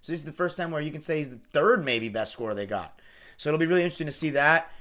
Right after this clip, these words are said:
Uh, defense will be a question because it's all about team defense. They don't really have much individual defensive personnel. I mean, Pat Williams is good. Lonzo's good. But, uh, Vooch, Zach, and DeRozan are question marks. So it'll be really interesting to see how it comes together.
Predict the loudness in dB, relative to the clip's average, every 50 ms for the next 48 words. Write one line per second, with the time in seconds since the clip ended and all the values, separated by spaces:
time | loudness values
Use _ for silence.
0 | -18 -16 -6 0 4 4 4 4 2 0 -2 -2 0 0 -2 -2 -2 -4 -4 -2
1 | -2 -2 0 2 2 2 2 0 -4 -8 -6 -6 -8 -6 0 2 4 4 4 4
2 | 2 0 -2 -6 -4 -2 -2 -2 -2 -2 -4 -4 -4 -6 -8 -8 -6 -6 -4 -2
3 | -2 -2 -2 -4 -8 -8 -8 -8 -8 -8 -6 -6 -6 -4 -4 -6 -6 -6 -6 -8
4 | -8 -10 -10 -12 -12 -10 -10 -10 -8 -6 -4 -2 -2 -2 -2 -4 -6 -8 -6 0
5 | 0 0 0 0 -2 -2 -4 -4 -10 -8 -4 -2 -2 -2 -2 -4 -10 -8 -4 -4
6 | -4 -4 -4 -6 -8 -6 -2 -2 -2 -2 -2 -6 -14 -20 -20 -20 -20 -20 -20 -16
7 | _ -6 -2 0 0 2 0 0 -2 -6 -6 -6 -4 -4 -4 -4 -4 0 2 4
8 | 4 4 2 0 -6 -10 -8 -4 -2 -2 -2 -2 -2 -6 -10 -4 -2 -2 -2 -2
9 | -4 -4 0 0 0 0 -2 -6 -12 -14 -20 -20 -20 -20 -12 -6 -2 -2 0 0
10 | 0 0 2 2 2 0 0 -2 -6 -6 -6 -2 4 6 6 6 6 2 -4 -6
11 | -4 0 4 6 6 8 6 4 2